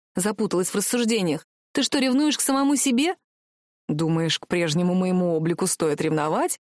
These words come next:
Фыркнул принц. И как же ты старалась покорить меня? Я стала неприступной женщиной. Риан в недоумении вытаращился на меня. Так вот почему у тебя резко изменилось поведение.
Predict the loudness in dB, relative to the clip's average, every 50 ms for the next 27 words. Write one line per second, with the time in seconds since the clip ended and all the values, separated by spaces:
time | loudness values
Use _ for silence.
0 | _ _ _ _ _ _ -6 -4 -2 -2 -2 0 -2 -2 -2 0 0 -2 0 0
1 | -2 -4 -6 -8 _ _ _ _ _ -8 -4 -2 -2 0 0 2 0 2 0 0
2 | 0 0 0 0 0 0 -2 -2 -2 -2 -2 0 0 0 0 -2 -2 -2 -2 0
3 | -2 -2 -4 -8 _ _ _ _ _ _ _ _ _ _ -2 0 0 0 0 0
4 | 0 2 2 2 2 2 0 0 0 -2 -2 -2 0 0 0 0 2 2 0 0
5 | 0 0 0 0 0 0 -2 -6 _ _ _ _ _ _ _ _ _ _ _ _
6 | _ _ _ -2 -2 0 0 0 0 0 0 0 2 2 2 2 2 2 2 2
7 | 2 2 2 0 0 0 0 0 0 0 0 0 0 0 0 0 0 0 2 0
8 | 0 0 -2 -4 -6 _ _ _ _ _ _ -4 -2 -2 0 0 0 0 0 0
9 | -2 -2 0 0 2 2 2 2 2 2 2 0 2 2 2 0 0 0 0 0
10 | 2 2 2 2 2 2 0 0 0 0 0 0 2 2 2 2 2 0 0 -2